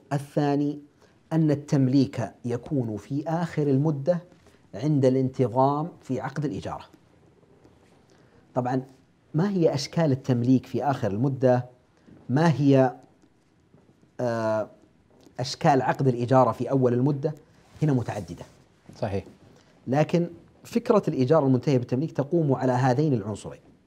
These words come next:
Speaker 1: العنصر الأول أنه بداية العقد تكون إجارة، وأن التمليك في آخر المدة يكون في آخر المدة عند الالتزام بعقد الإجارة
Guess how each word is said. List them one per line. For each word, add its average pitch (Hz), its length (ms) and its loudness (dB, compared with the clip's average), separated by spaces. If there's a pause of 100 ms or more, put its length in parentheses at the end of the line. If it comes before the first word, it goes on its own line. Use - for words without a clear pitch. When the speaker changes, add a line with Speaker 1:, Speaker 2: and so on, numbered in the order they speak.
(580)
Speaker 1:
العنصر 127 340 0
الأول 139 300 -2 (840)
أنه 117 380 -4
بداية 127 520 0
العقد 107 360 -4
تكون 120 440 -8
إجارة، 120 380 -2 (1600)
وأن 220 300 0
التمليك 196 760 0 (360)
في 156 420 -4
آخر 208 640 0
المدة 120 540 0 (1600)
يكون 110 340 -4
في 117 240 -8
آخر 180 340 -2
المدة 180 420 -6 (360)
عند 170 360 2
الالتزام 139 800 2
بعقد 127 380 -2
الإجارة 135 540 0